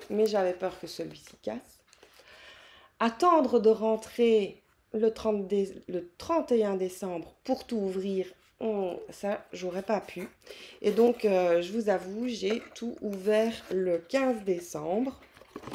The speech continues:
Et, euh, je n'ai rien utilisé pour pouvoir tout vous montrer aujourd'hui.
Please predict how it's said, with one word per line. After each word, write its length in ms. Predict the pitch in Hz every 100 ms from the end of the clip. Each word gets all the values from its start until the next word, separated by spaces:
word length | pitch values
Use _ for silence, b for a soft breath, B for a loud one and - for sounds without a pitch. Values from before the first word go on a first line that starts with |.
| B B B B B -
Et, 280 | 226 226 208
euh, 180 | 180
je 100 | 175
n'ai 60 | 185
rien 240 | 185 254 240
utilisé 640 | 220 - 185 170 165 214
pour 160 | 208
pouvoir 480 | 190 - 170 202 -
tout 140 | - 208
vous 140 | 190
montrer 460 | 180 170 - 254 -
aujourd'hui. 720 | 247 233 190 165 - 165 -